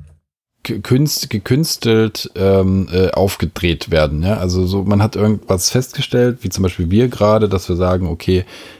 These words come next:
Eigenschaften, die mit, mit Freundschaften zu tun haben, sind total hilfreich, weil sie,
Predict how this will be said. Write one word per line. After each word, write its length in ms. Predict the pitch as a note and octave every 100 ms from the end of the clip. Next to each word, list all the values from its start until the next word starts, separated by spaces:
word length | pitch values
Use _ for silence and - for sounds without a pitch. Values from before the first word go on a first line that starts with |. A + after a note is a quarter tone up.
| -
Eigenschaften, 680 | E2+ G2 G#2 - F#2+ - F2
die 60 |
mit, 160 | E2+ - -
mit 200 | E2 -
Freundschaften 640 | - G2 C3+ C#3+ B2+ - B2
zu 120 | G#2+
tun 260 | A2+ G#2+
haben, 240 | G2 F#2+ F#2
sind 220 | F2+ E2+
total 340 | F2 - D#2
hilfreich, 640 | D2+ D#2+ - C2 C#2+ D2+ -
weil 160 | F2
sie, 240 | F2+ F2+